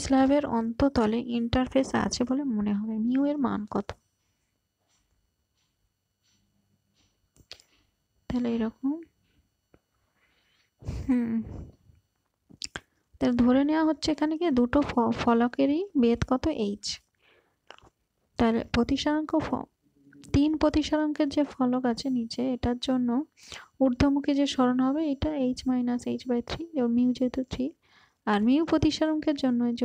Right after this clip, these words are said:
ঊর্ধ্বমুখী সরণ হবে সেটা কি? এইচ মাইনাস এইচ by মিউ। তাহলে দুটো আছে, তাহলে টোটাল যে সরণ হবে সেটা এটা। এখন প্রশ্নানুসারে এটা সমান এইচ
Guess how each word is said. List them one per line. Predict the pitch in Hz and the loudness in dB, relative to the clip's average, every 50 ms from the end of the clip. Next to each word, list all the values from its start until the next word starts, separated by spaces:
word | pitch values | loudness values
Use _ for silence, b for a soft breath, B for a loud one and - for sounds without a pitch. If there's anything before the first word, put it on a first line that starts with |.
| 240 240 | -2 -2
ঊর্ধ্বমুখী | 233 - 247 247 247 247 - 254 - - | -2 -2 -2 -2 -2 -4 -4 -6 -4 -2
সরণ | 240 233 233 233 233 226 | -2 -2 -2 -2 -4 -4
হবে | 220 240 240 233 | -4 -4 -6 -8
সেটা | - - - 240 - | -8 -8 -8 -8 -8
কি? | - 285 262 240 | -6 -6 -4 -4
এইচ | 240 240 240 - - | -4 -4 -6 -6 -6
মাইনাস | 247 240 233 240 240 - - 233 | -4 -4 -4 -4 -6 -8 -8 -8
এইচ | 226 233 - - | -8 -8 -6 -4
by | 240 233 233 | -4 -2 -2
মিউ। | 240 262 277 - b b b b b b b b b | -2 -4 -6 -8 b b b b b b b b b
তাহলে | - 226 220 220 - - - - _ _ _ _ _ _ - | -2 0 0 -2 -4 -8 -16 -20 _ _ _ _ _ _ -2
দুটো | 233 254 247 247 - 285 269 247 226 | 0 0 0 2 2 2 2 2 0
আছে, | 226 - - 262 269 - | -2 -2 -2 -2 0 0
তাহলে | 254 240 233 233 - - | 0 -2 -2 0 0 0
টোটাল | 254 254 - 294 285 285 285 285 | 0 2 2 0 0 0 0 0
যে | 294 285 262 269 - - | 0 0 0 -2 -2 -4
সরণ | - 247 240 247 247 254 240 | -2 0 0 2 2 2 2
হবে | 226 240 254 254 - | 2 0 0 -2 -2
সেটা | 240 - 254 247 233 | -4 -2 -2 -2 -2
এটা। | 233 - 285 320 - _ _ _ _ _ _ _ _ _ _ _ - | -2 -4 -6 -6 -8 _ _ _ _ _ _ _ _ _ _ _ -4
এখন | 226 - 269 254 254 247 240 233 - | -2 0 0 0 0 0 -2 -2 0
প্রশ্নানুসারে | 247 247 233 - 285 294 294 302 302 294 302 294 285 269 | 0 0 0 0 0 0 2 0 0 0 0 2 2 2
এটা | 254 - 262 254 - | 2 0 -2 -2 -2
সমান | 262 269 269 262 254 247 240 | -2 -2 0 0 0 0 0
এইচ | 277 277 | -2 -2